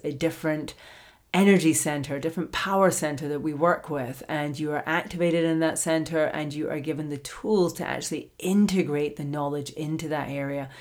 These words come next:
so that it's not theory and it's not just academic, but you're living it, you're experiencing it, and that's the difference. So that's the aim Academy, and I'm gonna open registration for it on the twenty-third of October, so mark your calendar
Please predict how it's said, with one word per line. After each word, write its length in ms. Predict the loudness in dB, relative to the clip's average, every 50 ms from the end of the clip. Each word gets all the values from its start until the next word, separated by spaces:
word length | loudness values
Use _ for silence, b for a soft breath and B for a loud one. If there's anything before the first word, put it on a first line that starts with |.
| B B B B B
so 160 | 0 2 4
that 160 | 4 6 4
it's 160 | 4 0 -2
not 400 | -2 -2 0 2 2 0 -2 -4
theory 560 | -10 -8 0 2 2 2 4 2 2 0 0
and 100 | -2 -4
it's 200 | -6 -8 -8 -6
not 260 | -2 2 2 2 2 0
just 160 | -2 -2 -2
academic, 760 | -2 -4 -4 -4 -4 -2 -2 -2 -2 -2 -4 -4 -6 -8 -12 B B B B B B B
but 340 | -4 0 2 2 2 2 0
you're 420 | -2 0 2 2 0 0 -4 -6 _
living 400 | -4 2 6 6 6 6 4 0
it, 160 | -2 -4 -6 -8 -8
you're 180 | -6 -4 -4
experiencing 640 | -4 -4 -6 -2 0 0 0 2 0 -2 -4 -6 -8
it, 140 | -8 -8 -8
and 180 | -8 -8 -4
that's 460 | -2 0 0 0 0 -2 -6 -10 -12 -10
the 160 | -8 -8 -4
difference. 580 | -2 -2 -4 -4 -4 -8 -8 -8 -8 -10 -12 -14 B B B B B B B B B
So 300 | -4 4 6 8 8 8
that's 340 | 6 6 2 2 2 0 0
the 220 | -2 -2 0 2
aim 200 | 2 2 4 2
Academy, 720 | 2 -2 -4 -6 -6 -4 -4 -2 -2 -2 -2 -2 -4 -6 -6
and 140 | -4 -4
I'm 120 | -4 -4 0
gonna 200 | 2 2 2 4 4
open 360 | 2 2 2 0 -2 -2 0
registration 800 | -2 -2 -4 -4 -6 -2 -2 -2 0 -2 -4 -6 -4 -6 -6 -6
for 240 | -6 -6 -4 -4 -4
it 80 | -4
on 120 | -6 -6 -6
the 60 | -6
twenty-third 480 | -8 -8 -8 -6 -6 -6 -2 -2 -2
of 120 | -2 0 -4
October, 500 | -6 -6 -4 -4 -4 -4 -4 -6 -6 -6
so 160 | -6 -4 -4
mark 300 | 0 2 2 2 2 0
your 100 | -4 0
calendar 640 | 4 6 6 6 6 4 2 0 0 0 -2 -8